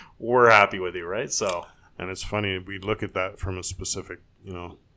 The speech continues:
Speaker 2: top two pairs and a third pair, but, uh,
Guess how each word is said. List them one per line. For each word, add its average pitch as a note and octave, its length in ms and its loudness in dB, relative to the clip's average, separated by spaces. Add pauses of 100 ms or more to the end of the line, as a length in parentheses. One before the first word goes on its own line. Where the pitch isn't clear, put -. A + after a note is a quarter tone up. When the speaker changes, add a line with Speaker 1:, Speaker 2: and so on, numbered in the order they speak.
(400)
Speaker 2:
top F#2+ 260 -4
two - 120 -14
pairs F#2 460 -6
and F2 100 -12
a E2 40 -18
third A2 320 -4
pair, F2+ 260 -4
but, F2 320 -10 (1080)
uh, - 60 -16